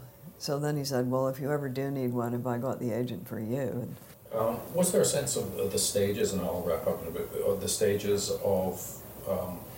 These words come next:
Speaker 2: Anansi? I mean, we're in a startup with a degree of success. There might be a change in the character which upsets some. Did you, was there a sort of
Speaker 1: Well, we got
Speaker 2: generational
Speaker 1: kicked
Speaker 2: aspect?
Speaker 1: out of it.
Speaker 2: I'm sorry?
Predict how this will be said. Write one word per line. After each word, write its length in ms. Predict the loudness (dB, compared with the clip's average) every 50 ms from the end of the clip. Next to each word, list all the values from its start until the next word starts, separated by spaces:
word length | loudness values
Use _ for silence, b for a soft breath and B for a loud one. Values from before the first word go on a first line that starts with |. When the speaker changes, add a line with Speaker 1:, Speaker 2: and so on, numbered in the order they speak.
| B B -6 -2
Speaker 2:
Anansi? 520 | 0 2 4 2 2 0 0 0 2 4 4
I 80 | 4 2
mean, 140 | 0 -2
we're 200 | -2 0 -2 -2 B B B B B B B B -14 -14 -14 -14 -12 -12 -10 -8
in 160 | -8 -8 -8 -8 -10 -10 -12 -12 -8 -6
a 40 | -4
startup 600 | -2 0 0 2 2 2 0 0 0 -2 -2 -2 -6 -8 -10 -12 -12 -12 -12 -12 -14 -14 -10 -4
with 160 | -4 -2 -2
a 60 | -2 -2
degree 300 | -2 -4 0 2 2 2
of 120 | 2 0
success. 680 | -2 -2 -2 -2 -2 -2 0 0 0 0 -2 -2 -4 -2
There 140 | -2 -2 -2
might 260 | -2 -4 -6 -6 -6
be 80 | -6 -4
a 60 | -2
change 320 | 0 0 0 0 0 -4 -6
in 60 | -6
the 80 | -8
character 640 | -8 -6 -4 -2 0 0 0 -2 -2 -2 0 0 0
which 200 | 0 0 -2 -2
upsets 480 | -2 -2 -2 0 0 0 0 0 -2 -2
some. 320 | -2 -2 -2 -4 -4 -4 -6 -6 -8 -8 -8 -8
Did 120 | -8 -6 -4
you, 100 | -6 -6 -6 B B B B B B B B B B B -14 -12 -6 -4
was 180 | -4 -4 -2 0
there 160 | 0 0 2
a 20 | 0
sort 180 | 0 -2 -2
of 1120 | -2 -4 -4 -8 -10 -14 -16 -18 -18 -18 -20 -20 -20 -20 -20 -20 -20 -18 -12 -12 -4 0
Speaker 1:
Well, 120 | 2 4 6
we 120 | 6 6
got 220 | 6 6 4 4 2
Speaker 2:
generational 60 | 0 0
Speaker 1:
kicked 180 | 0 2 0 0 0 0
Speaker 2:
aspect? 0 |
Speaker 1:
out 180 | 0 0 0
of 140 | 0 -2 -2
it. 220 | -2 -4 -4 -8 -12 -16 -16 -12
Speaker 2:
I'm 60 | -8
sorry? 160 | -6 -6 -6